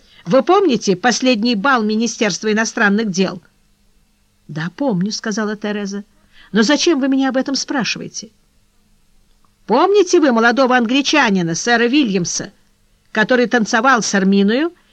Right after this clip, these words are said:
и был вам представлен чиновником посольства?» «Э, смуглый молодой человек, очень красивый собой, и у которого выражение лица такое нежное». «Именно, милый друг.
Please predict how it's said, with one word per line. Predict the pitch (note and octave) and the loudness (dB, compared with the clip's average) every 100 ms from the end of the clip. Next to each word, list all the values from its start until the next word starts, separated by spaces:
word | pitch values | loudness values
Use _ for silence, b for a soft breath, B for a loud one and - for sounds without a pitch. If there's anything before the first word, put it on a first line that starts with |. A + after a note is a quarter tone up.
| b | b
и | A3+ | 0
был | F3+ C#4+ B3+ | 2 2 4
вам | C#4 C4+ | 0 0
представлен | C#4+ C#4 - F#4 B3 G3 F3+ | -4 -4 -2 2 2 0 0
чиновником | A3 G#3+ G3 G3 G3 G3+ | 0 0 0 0 0 -2
посольства?» | A#3 - - - - - - _ _ _ _ _ _ _ _ _ _ _ _ _ _ | -2 -2 -4 -6 -10 -12 -20 _ _ _ _ _ _ _ _ _ _ _ _ _ _
«Э, | C#4 E3+ E3+ | -10 -8 -6
смуглый | - G#3+ A#3+ A3+ A3+ | -2 0 0 0 0
молодой | A3+ A3+ A3+ A3+ | 0 -2 -2 -2
человек, | - A3+ B3+ D#4+ A3 | -2 -2 0 0 -2
очень | F3+ - F#3 F3 | -4 -4 -4 -4
красивый | - F#3 F3 A3 G3 G3+ | -4 -4 -4 -2 -2 -2
собой, | - A#3+ C4 D4 D4+ B B B | -4 -6 -4 -6 -8 B B B
и | G3 | -2
у | |
которого | G#3 G3+ B3 A#3+ | -2 -2 0 0
выражение | A3 G#3 G#3 B3 A#3+ B3 | 0 0 0 0 -2 -2
лица | C4+ - F4+ | -4 -2 -2
такое | B3 E3 E3+ | -2 -4 -2
нежное». | E3+ E3+ C#3+ D#3 - E3+ _ _ _ _ _ _ - | -2 -4 -6 -12 -14 -20 _ _ _ _ _ _ -4
«Именно, | G#3 C4 C#4+ C4+ C4 B3 A#3 | 2 2 4 2 2 2 2
милый | A3+ A3+ G#3+ G3+ | 4 4 4 2
друг. | F3 G3 E3+ - | 2 2 0 -4